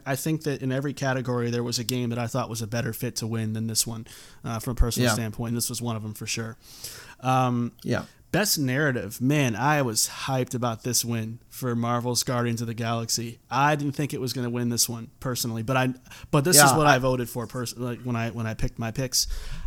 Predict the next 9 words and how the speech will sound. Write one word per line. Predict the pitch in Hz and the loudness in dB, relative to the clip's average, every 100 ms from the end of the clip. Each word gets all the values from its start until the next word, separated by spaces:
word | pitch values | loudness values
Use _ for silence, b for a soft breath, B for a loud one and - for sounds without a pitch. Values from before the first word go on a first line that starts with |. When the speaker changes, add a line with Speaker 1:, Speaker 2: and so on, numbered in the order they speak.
| B | B
Speaker 1:
I'm | 123 139 135 | 4 4 4
so | 117 - - 135 135 143 147 156 170 - | 6 6 6 6 4 4 2 0 -4 -10
happy | - 143 135 123 120 | -6 0 0 0 -2
this | 113 110 | 0 0
won | 123 113 113 | 0 -2 -2
'cause | 127 117 | -2 0
this | 147 151 | 4 6
story | - 151 151 165 165 156 | 6 4 2 0 -2 -4
is, | 127 123 - - | -2 2 4 4